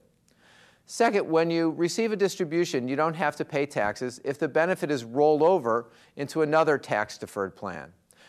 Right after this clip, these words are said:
The rollover rules are more flexible than ever, and in almost all cases, taxes can be deferred until an individual needs the money. The only limitation is the minimum distribution rules that generally require distributions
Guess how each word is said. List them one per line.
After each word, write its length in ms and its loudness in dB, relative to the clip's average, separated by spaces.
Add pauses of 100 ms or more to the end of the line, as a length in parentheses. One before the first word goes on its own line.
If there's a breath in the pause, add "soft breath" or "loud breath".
(140 soft breath)
The 80 -4
rollover 500 4
rules 340 2
are 220 2 (180 loud breath)
more 160 2
flexible 560 0
than 140 2
ever, 300 4
and 180 -4
in 220 -2 (280)
almost 460 2
all 240 4
cases, 460 -2
taxes 480 -2
can 120 -6
be 120 -6
deferred 500 0 (300 loud breath)
until 340 0
an 80 2
individual 640 2
needs 340 0
the 80 -2
money. 400 -2 (460 soft breath)
The 120 0
only 280 4
limitation 640 0
is 100 -6
the 220 0
minimum 440 0
distribution 640 -4
rules 380 0 (220 loud breath)
that 100 -2
generally 600 2
require 520 2
distributions 800 -4